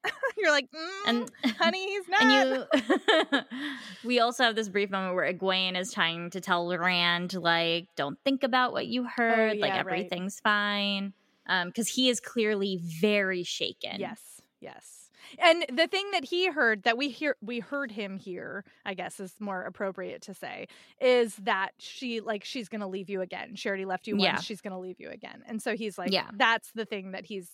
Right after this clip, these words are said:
Speaker 1: you know, wrestling with, so, or as far as we know right now anyway.
Speaker 2: Yes.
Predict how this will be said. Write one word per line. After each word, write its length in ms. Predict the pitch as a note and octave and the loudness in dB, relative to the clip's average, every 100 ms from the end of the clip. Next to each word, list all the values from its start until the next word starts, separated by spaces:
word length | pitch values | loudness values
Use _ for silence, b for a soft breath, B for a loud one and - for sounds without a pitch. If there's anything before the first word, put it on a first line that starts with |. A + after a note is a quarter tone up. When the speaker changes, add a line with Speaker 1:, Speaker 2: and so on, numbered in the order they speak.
| _ - | _ -18
Speaker 1:
you 120 | F3+ | -14
know, 280 | E3+ D3+ G3 | -14 -16 -10
wrestling 500 | G3 G3 - - G3 | -6 -6 -8 -14 -12
with, 160 | F3+ F#3 | -14 -16
so, 200 | - G#3 - _ _ B B | -10 -12 -12 _ _ B B
or 60 | B3+ | -2
as 260 | B3 B3+ - | 4 2 6
far 160 | D#4+ | 6
as 120 | D#4 | 6
we 140 | C4 B3+ | 2 2
know 140 | A3+ | 2
right 220 | F#3+ F3+ | 0 -6
now 220 | G3 - C2+ | -10 -12 -12
anyway. 380 | - - - A3 - | -16 -16 -16 -14 -10
Speaker 2:
Yes. 520 | G3 F3+ - - - | -2 -2 -2 -8 -10